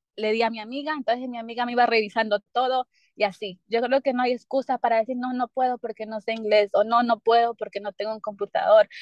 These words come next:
o "No, no puedo". Yo creo que si uno quiere, uno lo puede hacer. Uno, uno, uno puede buscar maneras y formas y realmente no es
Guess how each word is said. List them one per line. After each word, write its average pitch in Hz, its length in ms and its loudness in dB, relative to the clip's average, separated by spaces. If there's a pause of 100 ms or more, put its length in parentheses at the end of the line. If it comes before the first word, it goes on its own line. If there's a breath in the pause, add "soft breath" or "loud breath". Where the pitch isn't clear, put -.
(120 loud breath)
o 214 80 4
"No, 226 140 2
no 208 140 -4
puedo". 214 260 6 (220)
Yo 202 100 -6
creo 233 180 -4
que 240 140 -6
si 233 100 -10
uno 233 180 -8
quiere, 254 260 0
uno 285 160 0
lo 226 120 2
puede 196 240 0
hacer. 233 460 0
Uno, 226 460 -2 (1200)
uno, 240 320 -4
uno 277 200 2 (280)
puede 294 200 4
buscar 277 340 -6
maneras 226 480 -6
y 202 80 -14
formas 220 340 -6
y 220 80 -6
realmente 233 440 -2
no 233 460 2 (100)
es 220 340 0